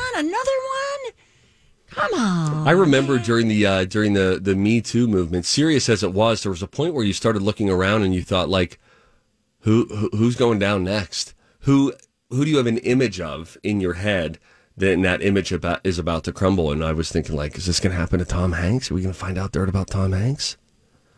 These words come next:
Speaker 2: George
Speaker 1: God, I hope
Speaker 2: Clooney?
Speaker 1: not. Wow.
Speaker 2: Yeah, I think we passed that storm. Finally on the list is Chris Evans.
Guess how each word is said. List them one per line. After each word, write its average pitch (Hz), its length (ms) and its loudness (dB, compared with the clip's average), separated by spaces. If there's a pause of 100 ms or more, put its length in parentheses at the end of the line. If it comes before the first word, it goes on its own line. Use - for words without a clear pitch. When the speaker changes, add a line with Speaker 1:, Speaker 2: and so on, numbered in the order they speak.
(1300)
Speaker 2:
George 95 220 4
Speaker 1:
God, - 100 0
I 98 100 2
hope 95 160 4
Speaker 2:
Clooney? 107 140 2
Speaker 1:
not. 156 280 -4
Wow. 151 600 -8 (200)
Speaker 2:
Yeah, 73 220 -4 (140)
I 101 160 2
think 90 240 -2
we 76 80 -2
passed - 320 -8
that - 160 -12
storm. - 400 -12 (1300)
Finally 139 340 4
on 98 80 4
the 92 80 0
list 90 240 -2
is - 100 -6
Chris - 320 -6
Evans. 69 540 -8